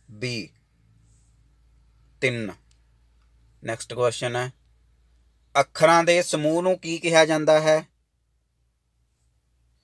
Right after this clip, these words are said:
ਅੱਖਰਾਂ ਦੇ ਸਮੂਹ ਨੂੰ ਕੀ ਕਿਹਾ ਜਾਂਦਾ ਹੈ?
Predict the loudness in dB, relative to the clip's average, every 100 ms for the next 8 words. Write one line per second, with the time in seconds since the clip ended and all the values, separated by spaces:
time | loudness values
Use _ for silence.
0 | _ _ _ _ _ _ _ _ _ _
1 | -14 -12 0 2 4 2 -2 -4 -4 -6
2 | -6 -4 0 2 0 2 4 4